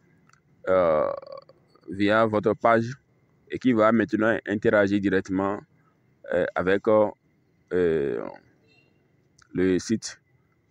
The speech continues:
Maintenant, si nous, nous cliquons sur conne-, connexion et que nous continuons, vous voyez, ça directement, ça m'amène sur ma page Facebook. Et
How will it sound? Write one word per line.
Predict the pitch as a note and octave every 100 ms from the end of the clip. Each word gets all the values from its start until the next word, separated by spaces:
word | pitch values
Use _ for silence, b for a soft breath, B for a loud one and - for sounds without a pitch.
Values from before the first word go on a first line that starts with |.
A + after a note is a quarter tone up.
| -
Maintenant, | F2+ G2+ B2 C3+
si | - C3
nous, | A2 A2 -
nous | F#2+ F#2+ F#2+ F#2+
cliquons | A#2+ G#2 A#2+
sur | A#2 B2 A#2
conne-, | - G#2 G#2
connexion | - G2 G2 - C3 B2+ C3+
et | -
que | G#2
nous | G2
continuons, | G2+ G#2 - G2+ G#2+ B2 D#3 A#3+ -
vous |
voyez, | F#2 G#2 A#2 A2 - _ _
ça | - G2
directement, | G#2+ A2 A2+ A#2 B2 - b b
ça | -
m'amène | B2+ A2 A2+ B2
sur | B2 B2 A#2+
ma | G#2+ G2 F#2+ - -
page | G#2 A#2+ - - _
Facebook. | - A2+ - F#2+ - _ b b b b _ _ _ -
Et | F2+ G2 F#2 F2